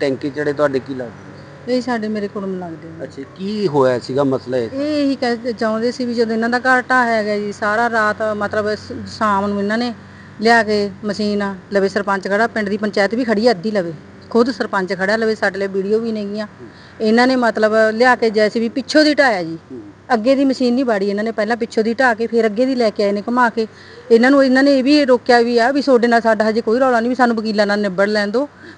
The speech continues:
Speaker 2: ਵੀ ਤੁਸੀਂ ਨਾ ਢਾਵੋ। ਇਹਨਾਂ ਨੇ ਕਿਸੇ ਦੀ ਨਹੀਂ ਸੁਣੀ ਜੀ, ਇਹਨਾਂ ਨੇ ਪਿੱਛੋਂ ਦੀ ਲਿਆ ਕੇ ਬਲਡੋਜ਼ਰ ਨਾਲ, ਬੱਚੇ ਵੀ ਬੈਠੇ ਸੀ ਇੱਥੇ,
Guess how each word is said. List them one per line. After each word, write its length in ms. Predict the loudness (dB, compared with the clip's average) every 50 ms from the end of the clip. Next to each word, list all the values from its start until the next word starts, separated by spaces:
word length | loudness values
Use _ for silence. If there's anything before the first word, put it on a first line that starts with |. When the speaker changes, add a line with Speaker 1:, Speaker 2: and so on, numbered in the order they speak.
| -4 -2
Speaker 2:
ਵੀ 80 | -2
ਤੁਸੀਂ 240 | 0 0 0 2 2
ਨਾ 220 | 4 2 2 0 -2
ਢਾਵੋ। 340 | -4 -4 -4 -4 -6 -8 -10 -12 -18 -6 0 4
ਇਹਨਾਂ 160 | 6 8 8
ਨੇ 100 | 6 6
ਕਿਸੇ 300 | 4 0 0 2 2 4
ਦੀ 100 | 4 4
ਨਹੀਂ 120 | 4 4
ਸੁਣੀ 280 | 2 0 -2 -2 0 0
ਜੀ, 80 | 0
ਇਹਨਾਂ 140 | 0 2 2
ਨੇ 80 | 0 0
ਪਿੱਛੋਂ 320 | -2 -6 -6 -4 -4 -2
ਦੀ 60 | -2
ਲਿਆ 180 | 0 2 2 2
ਕੇ 120 | 0 0
ਬਲਡੋਜ਼ਰ 480 | -2 -2 -2 -2 -2 -4 -4 -2 -2 -2
ਨਾਲ, 120 | -2 0
ਬੱਚੇ 320 | 0 -2 -2 2 4 4 6
ਵੀ 100 | 6 6
ਬੈਠੇ 260 | 6 4 4 0 0
ਸੀ 100 | 2 0
ਇੱਥੇ, 260 | 0 0 0 -2 -2